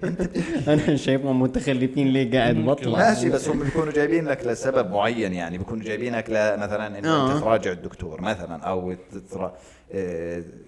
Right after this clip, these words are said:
Speaker 1: يعني بيكونوا جايبينك لسبب معين يعني.
Speaker 2: أوكي، وأنت شايف الكل هيك، فبدك
Speaker 1: أيوة.
Speaker 2: تضطر تكون
Speaker 1: ع-،
Speaker 2: هيك.
Speaker 1: مش سهلة هي إنه أنت تخالف المو-، الموجودين على فكرة، يعني.
Speaker 2: ومرة على مرة، لأنه عم تتكرر
Speaker 1: أيوة.
Speaker 2: القصة، فهتصفي اللي هو أنا، آه،
Speaker 1: وبرضه
Speaker 2: بدي
Speaker 1: لما يجوا ناس جداد،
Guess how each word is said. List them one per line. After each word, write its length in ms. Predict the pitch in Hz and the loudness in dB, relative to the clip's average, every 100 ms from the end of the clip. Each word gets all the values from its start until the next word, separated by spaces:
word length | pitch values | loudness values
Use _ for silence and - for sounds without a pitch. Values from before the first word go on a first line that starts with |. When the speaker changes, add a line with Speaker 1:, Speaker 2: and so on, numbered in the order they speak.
| - - | -20 -10
Speaker 1:
يعني 160 | 101 95 | -8 -4
بيكونوا 200 | 139 135 | -2 0
جايبينك 380 | 135 156 123 | 2 2 -2
لسبب 340 | 107 107 117 98 | -4 -6 -4 -4
معين 280 | 92 98 87 | -6 -6 -8
يعني. 160 | 78 | -4
Speaker 2:
أوكي، 360 | 156 - - 127 | -4 -4 0 2
وأنت 220 | 147 147 | 2 2
شايف 280 | 143 147 143 | 2 2 0
الكل 460 | 127 - 147 117 | -2 2 2 2
هيك، 340 | 107 113 123 - | 0 -2 -2 -4
فبدك 240 | 127 117 | -4 4
Speaker 1:
أيوة. 340 | 165 165 175 175 | 6 10 8 8
Speaker 2:
تضطر 340 | 156 147 139 | 4 4 2
تكون 300 | 131 151 147 | 0 2 6
Speaker 1:
ع-، 100 | 147 | 6
Speaker 2:
هيك. 280 | 123 147 170 | 4 2 0
Speaker 1:
مش 200 | 190 - | 0 2
سهلة 280 | 233 214 180 | 4 4 2
هي 400 | 165 151 151 147 | 2 2 2 0
إنه 380 | 135 135 139 | -6 -8 -8
أنت 400 | 147 139 139 139 131 | -8 -4 -2 -2 -6
تخالف 500 | - 139 135 113 110 | -2 2 2 2 -4
المو-، 400 | 107 104 104 95 | -6 -4 -4 -4
الموجودين 480 | 101 98 98 117 90 | -8 -8 -8 -8 -8
على 100 | 80 | -10
فكرة، 280 | 92 87 | -10 -8
يعني. 420 | 90 92 98 107 101 - | -8 -8 -8 -8 -8 -4
Speaker 2:
ومرة 340 | 127 139 135 | 2 4 4
على 100 | 123 | 2
مرة، 300 | 131 135 120 | 4 2 2
لأنه 260 | 113 117 120 | 0 0 0
عم 100 | 120 | 0
تتكرر 560 | 120 123 135 131 120 117 | -2 2 4 4 4 2
Speaker 1:
أيوة. 20 | |
Speaker 2:
القصة، 440 | 110 123 - - | -2 -4 -4 -8
فهتصفي 640 | 110 113 120 131 127 - | -6 -6 -6 -6 -8 -8
اللي 180 | 113 107 | -6 -6
هو 240 | 117 117 110 | -6 -4 -4
أنا، 220 | 113 107 | -4 -6
آه، 220 | 101 147 | -6 -4
Speaker 1:
وبرضه 560 | 147 160 175 151 147 147 | 0 2 2 2 2 2
Speaker 2:
بدي 100 | 135 | 0
Speaker 1:
لما 140 | 135 | -2
يجوا 220 | 147 139 | -4 -4
ناس 300 | 139 139 120 | -4 -6 -8
جداد، 420 | 113 139 123 110 | 0 2 4 2